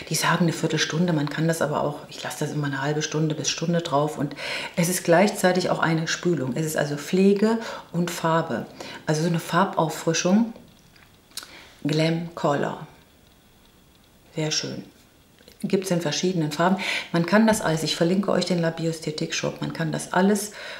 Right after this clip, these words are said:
online bestellen. Wenn ihr jetzt keinen La Biosthetik Friseur in der Nähe habt, ähm, und das Schöne ist, wenn man da Sachen bestellt, die schicken auch immer Proben von anderen Produkten mit, dass man andere Sachen ausprobieren kann, Masken, Haarmasken oder Conditioner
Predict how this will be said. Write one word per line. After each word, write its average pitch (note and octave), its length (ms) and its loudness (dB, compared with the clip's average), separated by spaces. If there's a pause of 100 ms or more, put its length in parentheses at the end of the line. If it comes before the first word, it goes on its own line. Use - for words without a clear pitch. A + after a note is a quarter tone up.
(120)
online E3 360 4
bestellen. A#3+ 640 4 (760)
Wenn F3+ 160 6
ihr F#3 80 6
jetzt E3+ 180 2
keinen F#3 220 4
La F3 80 6
Biosthetik E3+ 580 0
Friseur E3 300 2
in D#3+ 80 2
der C#3+ 100 0
Nähe F#3 320 4
habt, F#3 400 -2
ähm, D#3 640 -2 (540)
und E3 100 0
das E3+ 120 2
Schöne A3+ 260 8
ist, G#3+ 160 0
wenn F3+ 120 2
man E3 160 2
da D#3 140 0
Sachen F#3 280 4
bestellt, D3+ 440 0
die D#3 60 -6
schicken F3+ 260 0
auch D#3 100 -2
immer E3+ 300 2
Proben F3 340 -2
von - 160 -4
anderen F3+ 320 4
Produkten C3+ 480 -6
mit, - 320 -8
dass C#3+ 100 -10
man D#3 140 0
andere F3 300 6
Sachen - 240 -4
ausprobieren C3+ 580 -6
kann, C3+ 240 -6
Masken, C#3 640 -6
Haarmasken C#3+ 600 -4
oder - 220 -8
Conditioner C#3+ 640 -2